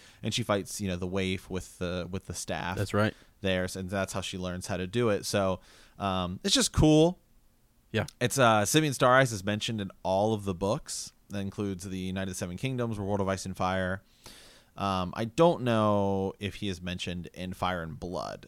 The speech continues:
Speaker 1: I, th-, I don't think that the A Song of Ice and Fire wiki has
Speaker 2: Mm-hmm.
Speaker 1: really been updated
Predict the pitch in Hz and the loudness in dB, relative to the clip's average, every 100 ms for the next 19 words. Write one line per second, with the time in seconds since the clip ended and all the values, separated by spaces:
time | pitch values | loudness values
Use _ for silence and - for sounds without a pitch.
0 | - 85 87 90 98 87 110 127 123 123 | -10 -6 -6 -8 -12 -2 4 4 2 -2
1 | 113 107 - 95 87 80 - 98 - 101 | -2 -6 -2 -2 -2 -4 -6 -6 -2 -2
2 | 95 92 95 92 95 90 85 80 95 98 | 0 -2 -4 -4 -2 -2 -4 -6 -6 -4
3 | 135 143 156 - _ - - _ _ 101 | -4 -4 -6 -10 _ -20 -20 _ _ -2
4 | 98 101 104 101 98 - 87 - 101 101 | -2 0 0 0 0 -2 -8 -4 -2 -2
5 | 101 | -4